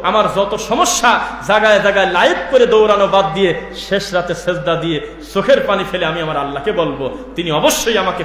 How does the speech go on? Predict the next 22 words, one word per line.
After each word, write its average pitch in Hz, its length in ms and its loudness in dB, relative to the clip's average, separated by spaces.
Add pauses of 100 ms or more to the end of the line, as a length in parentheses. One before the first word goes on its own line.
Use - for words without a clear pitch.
পথ 180 200 0
দেখাবেন, 175 400 0 (260)
কেননা 392 520 4 (200)
ওই 269 200 6
আল্লাহ 226 300 4
এখনো 330 280 2
আছে, 247 400 4 (180)
যেই 262 220 4
আল্লাহ 226 280 2
সমুদ্রের 190 560 -2
মাঝখান 196 460 0
থেকে 165 220 -4
রাস্তা - 300 0
বের 156 180 0
করে 151 160 -2
দিতে 143 180 -6
পারেন। - 440 -10 (880)
ওই 233 180 4
আল্লাহ 277 300 4
ওই 320 160 4
রকমই 349 360 4
আছে, 349 440 6